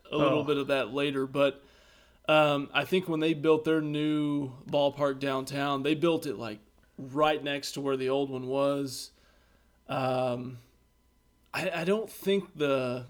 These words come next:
Speaker 1: there's no way they could have overlapped, because then you gotta just, you know,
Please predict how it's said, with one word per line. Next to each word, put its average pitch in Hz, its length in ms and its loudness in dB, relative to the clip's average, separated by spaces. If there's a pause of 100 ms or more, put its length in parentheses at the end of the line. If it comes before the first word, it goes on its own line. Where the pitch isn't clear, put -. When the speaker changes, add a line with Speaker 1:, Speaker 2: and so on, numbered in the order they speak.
(100)
Speaker 1:
there's 156 220 -2
no 208 140 2
way 180 200 4
they 151 140 0
could 165 160 -4
have 127 100 -4
overlapped, 131 880 -2
because 135 300 -6
then 143 240 -4
you 139 160 -6
gotta 123 560 -4 (160)
just, - 380 -10 (180)
you 127 120 -12
know, 98 260 -12